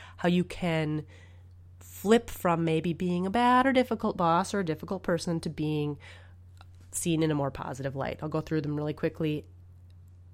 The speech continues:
Be empowering, foster flexibility, honor personal and professional goals, be approachable, and foster those connections within your team.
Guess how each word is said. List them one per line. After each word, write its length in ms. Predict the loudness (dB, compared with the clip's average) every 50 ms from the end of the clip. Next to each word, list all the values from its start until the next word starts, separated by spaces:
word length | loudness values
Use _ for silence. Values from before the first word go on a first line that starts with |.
| -20 -20 -20 -20 -14 -12 -6
Be 140 | -2 0 0
empowering, 720 | 0 0 -2 -2 0 2 4 6 6 6 6 4 2 0 -4 -8 -16 -20 -20 -20 -20 -20 -20 -20 -20 -20 -20 -20 -20 -20 -20 -20 -20 -20 -20 -20 -20 -8 -2
foster 300 | 0 0 0 0 -2 -6
flexibility, 800 | -6 -6 -8 -8 -8 -8 -6 -2 0 2 2 2 2 0 -4 -6 -14 -20 -20 -20 -20 -20 -20 -20 -20 -20 -8 -4
honor 280 | -2 0 2 0 0 -2
personal 420 | -2 -2 -2 -2 -2 -2 -4 -2
and 160 | -2 -2 -4
professional 480 | -4 -4 -2 -2 -4 -2 -2 -4 -2 0
goals, 480 | 2 2 2 2 0 0 -2 -6 -14 -20 -20 -20 -20 -20 -18 -8 -4
be 80 | -4 -4
approachable, 680 | -2 0 0 0 0 0 0 2 2 2 2 0 -2 -8 -18 -20 -20 -20 -20 -8 -4
and 160 | -2 -2 0
foster 380 | -2 -2 -4 -4 -4 -4 -4 -4
those 240 | -2 -4 -4 -6
connections 680 | -10 -8 -6 -4 -4 -4 -6 -8 -10 -8 -8 -8 -8 -8
within 300 | -8 -10 -8 -8 -8 -8
your 100 | -10 -10
team. 300 | -10 -10 -10 -10 -12